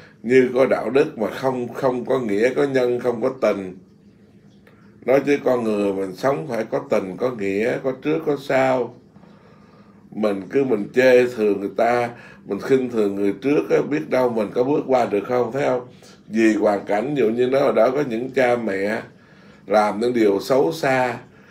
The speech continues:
rồi bây giờ con cái biết được cái khinh thường cha mẹ, nó phải nhớ rằng cha mẹ làm xấu xa gì ai. Vì hoàn cảnh đó, hồi xưa,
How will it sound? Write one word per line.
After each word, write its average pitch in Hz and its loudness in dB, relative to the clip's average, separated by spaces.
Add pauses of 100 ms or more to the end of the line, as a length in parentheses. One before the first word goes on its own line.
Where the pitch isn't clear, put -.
(540)
rồi 98 -2
bây 120 4
giờ 104 2
con 123 2
cái 139 2
biết 170 2
được 104 2
cái 135 2
khinh 131 -2
thường 101 -2
cha 120 0
mẹ, 107 -4
nó 120 0
phải 113 0 (180)
nhớ 139 2
rằng 127 0
cha 123 2
mẹ 107 -2
làm 107 -2
xấu 135 -2
xa 139 -2 (140)
gì 104 -2
ai. 123 -2 (1800)
Vì 117 0
hoàn 107 2
cảnh 127 -2
đó, 160 4 (300)
hồi 107 -2
xưa, 131 4